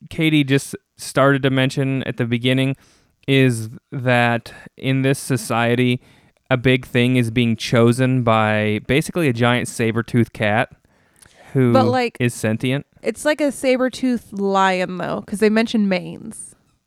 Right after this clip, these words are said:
Speaker 1: Okay, yeah, but they're like lion.
Speaker 2: <laughs>
Speaker 1: One of the big fantasy elements in this story is that there are a lot of other sentient
Speaker 2: Well,
Speaker 1: beings. They call them greater predators, right?
Speaker 2: I'd say that's the wrong way to describe them because most people would say that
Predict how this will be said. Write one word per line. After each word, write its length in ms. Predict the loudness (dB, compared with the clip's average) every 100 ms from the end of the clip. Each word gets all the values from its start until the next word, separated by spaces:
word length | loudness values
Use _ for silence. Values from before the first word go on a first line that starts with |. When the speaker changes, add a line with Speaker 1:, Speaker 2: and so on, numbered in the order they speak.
| _
Speaker 1:
Okay, 320 | 0 0 0 -6
yeah, 180 | -2 -2
but 140 | 0 -2
they're 220 | 2 2
like 140 | 4 2
lion. 280 | 0 -2 -4 -10
Speaker 2:
<laughs> 140 | _ -6
Speaker 1:
One 180 | -2 0
of 60 |
the 60 | 0
big 200 | 0 -2
fantasy 580 | -2 0 2 0 0 -2
elements 460 | 0 0 0 0 0
in 140 | 0
this 280 | 0 -2 -6 -16 -16
story 720 | -16 -10 0 4 4 4 2 0
is 260 | 0 0
that 280 | 0 0 0 _ _ _ _ -2
there 180 | 0 2
are 220 | 2 2 _ -2
a 80 |
lot 220 | 4 4 4
of 80 | 4
other 220 | 2 0
sentient 460 | 0 -2 0 -2 0
Speaker 2:
Well, 200 | 0 0
Speaker 1:
beings. 120 | 0
They 100 | -2
call 200 | 0 0
them 80 | 0
greater 260 | 2 0 0
predators, 500 | -2 -2 0 -2 0
right? 220 | -2 -2 _ -4
Speaker 2:
I'd 300 | -4 -4 -4
say 180 | 0 0
that's 220 | 0 -2
the 120 | -2
wrong 160 | 0 0
way 100 | -4
to 60 |
describe 400 | -6 -10 -4 -4
them 160 | -2 -4
because 280 | -2 -4 -4
most 300 | -4 -6 -6
people 240 | -8 -4
would 120 | -4 -2
say 200 | -4 -2
that 300 | 0 -2